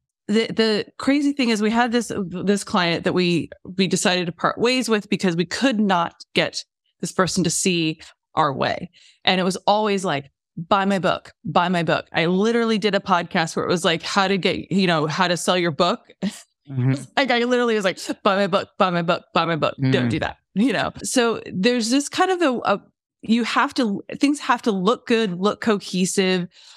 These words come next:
Speaker 1: but
Speaker 2: Mm-hmm.
Speaker 1: truthfully, you can, people will forgive a lot of that if you,
Speaker 2: Yeah.
Speaker 1: you know, if you are actually authentic, if people think that you actually are, want to help people and it's not a lie. If you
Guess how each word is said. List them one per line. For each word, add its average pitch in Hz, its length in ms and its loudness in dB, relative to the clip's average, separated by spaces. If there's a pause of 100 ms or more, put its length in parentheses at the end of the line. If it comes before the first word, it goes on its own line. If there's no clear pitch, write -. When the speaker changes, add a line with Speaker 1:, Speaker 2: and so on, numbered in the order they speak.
(140)
Speaker 1:
but 233 140 2
Speaker 2:
Mm-hmm. 247 160 2
Speaker 1:
truthfully, 247 840 0 (320)
you 240 320 2
can, 320 320 2 (180)
people 294 240 0
will 339 120 2
forgive 190 420 0
a - 20 2
lot 190 260 2
of 170 140 -2
that 170 380 0 (320)
if - 280 -2
you, 240 340 2
Speaker 2:
Yeah. - 100 -4
Speaker 1:
you 214 180 2
know, 208 160 2
if - 240 -2
you 233 140 2
are 214 240 0
actually 226 580 0
authentic, 214 720 0
if 185 120 -6
people 240 260 0
think 226 260 0
that - 120 -2
you 202 220 0
actually 180 520 0
are, - 360 -2 (140)
want 196 240 0
to 202 140 -2
help 175 260 0
people 254 380 0
and 185 180 0
it's 196 200 -2
not 233 200 0
a 240 60 -2
lie. 208 520 0
If 180 220 -4
you 247 240 2